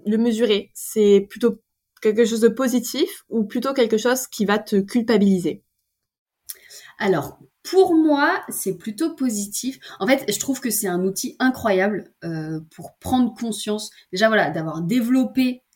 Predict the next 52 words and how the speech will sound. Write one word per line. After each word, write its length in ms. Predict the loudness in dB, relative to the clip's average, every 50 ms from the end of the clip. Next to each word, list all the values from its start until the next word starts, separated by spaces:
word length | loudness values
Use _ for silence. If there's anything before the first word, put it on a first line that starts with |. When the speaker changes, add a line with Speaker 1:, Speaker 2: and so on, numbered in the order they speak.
| _ _ -6
Speaker 2:
un 120 | -4 -2
outil 260 | -2 -2 -2 -4 -8
qui 140 | -6 -4 -4
nous 60 | -4
permet 240 | -2 -2 0 0 0
de 60 | -2
calculer 540 | -2 0 0 0 0 -2 -4 -4 -2 0 2
approximativement 840 | 2 2 0 -2 -6 -8 -6 -4 -4 -2 -4 -4 -4 -4 -2 -2 0
notre, 340 | 0 -2 -4 -6 -10 -14 -16 -12
notre 280 | -12 -12 -12 -12 -10
empreinte 180 | -10 -10 -10 -8
carbone. 200 | -6 -6 -6 -6
Je 60 | -6
trouve 120 | -8 -8
ça 140 | -8 -8 -6
génial 340 | -4 -4 -4 -4 -4 -4 -6 -10 _ -20 -20 -20 -20 -20 _ _ _
parce 260 | -4 -2 -2 -2 -4 -4
que, 260 | -2 0 2 2 4
bah, 300 | 2 2 0 0 -2 0 0
on 120 | 0 0
parle 320 | 0 0 0 2 2 2
de 140 | 0 0 0
dix 280 | -2 -2 -2 -4 -4 -4
tonnes, 320 | 0 2 4 4 4 2
on 100 | 0 -2
parle 240 | -2 -2 -2 -2 -2
de 120 | -2 -4
deux 220 | -4 -2 -2 -2 -2
tonnes, 280 | -2 -4 -4 -4 -4
et 60 | -4 -6
cetera, 340 | -6 -10 -10 -8 -6 -4
mais 100 | -4 -4
finalement, 460 | -4 -6 -6 -6 -4 -2 -2 -2 -2 -4 -8 -18 -20 -20 -20 -20 _ _ _
c'est 380 | -20 -16 -14 -12 -12 -14 -14 -18 _ _ _
pas 140 | -2 -2 -2
très 200 | -2 -2 -2 0
palpable. 560 | 0 0 2 2 4 4 4 2 2 -2 -4
Euh, 240 | -6 -8 -8 -8 -10 -12
tu 140 | -12 -10
dis 100 | -6 -4
ça 480 | -2 0 0 0 0 0 -2 -4 -4 -6
à 60 | -8
quelqu'un 320 | -8 -8 -8 -6 -4 -4 -2
dans 100 | -2 -2
la 120 | -2 -2
rue, 220 | 0 0 0 0
on 120 | -2 -2 -4
se 60 | -6
rend 120 | -6 -6 -4
pas 160 | -2 -2 -2
forcément 380 | -2 -2 -4 -4 -4 -4 -6 -4
compte. 280 | -4 -4 -4 -4 -6